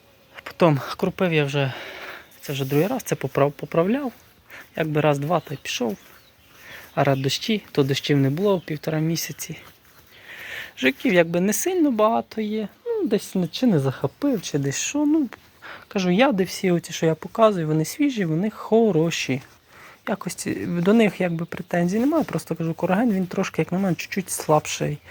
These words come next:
Слабший, е, в плані того, що треба більше ждати. Кредо трошки, кажу, ефект він швидший, скажімо. Там повільніший ефект. Тим не менше, що тим, що тим кропиву, ну,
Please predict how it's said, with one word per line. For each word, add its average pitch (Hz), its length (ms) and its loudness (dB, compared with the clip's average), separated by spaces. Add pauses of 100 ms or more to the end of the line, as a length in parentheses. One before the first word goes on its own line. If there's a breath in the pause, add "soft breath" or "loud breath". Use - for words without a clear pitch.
(320 loud breath)
Слабший, 175 720 0 (200)
е, 165 380 0
в - 520 -14
плані 175 320 2
того, 190 300 0
що 151 500 0 (920 loud breath)
треба 170 280 4
більше 160 320 0
ждати. 131 380 2
Кредо 196 340 2
трошки, 156 400 -6
кажу, 139 300 -8 (280)
ефект - 480 0
він 147 380 2 (360)
швидший, - 480 2
скажімо. - 400 -14 (140)
Там 202 180 -6
повільніший 123 580 -6
ефект. - 420 -16 (400)
Тим 208 100 4
не 175 100 2
менше, 190 360 -4
що - 180 -10
тим, 151 280 -2
що - 120 -14
тим 143 200 -2
кропиву, 143 500 -2
ну, 139 160 -4